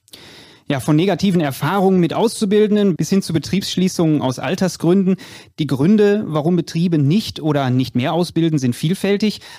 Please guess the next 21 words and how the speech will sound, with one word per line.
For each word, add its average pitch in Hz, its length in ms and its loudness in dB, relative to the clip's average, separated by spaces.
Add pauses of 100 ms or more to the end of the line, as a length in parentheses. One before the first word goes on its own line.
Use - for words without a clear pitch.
(120)
Ein 156 180 -2
entscheidender 180 480 0
Faktor 165 460 -6
ist 151 240 -6
dabei 135 320 -4
aber 135 160 -4
auf 131 160 -8
jeden 123 240 -2
Fall 143 280 -4
auch 139 260 -4
die 131 120 -8
zunehmende 143 600 -2
Spezialisierung 123 1040 -2
von 113 220 -4
Tischlereien 131 640 -4
auf 131 280 -6
einen 139 300 0
bestimmten, 143 600 0
ja, 117 120 -4
Fertigungs- 131 560 -2
oder 113 320 -4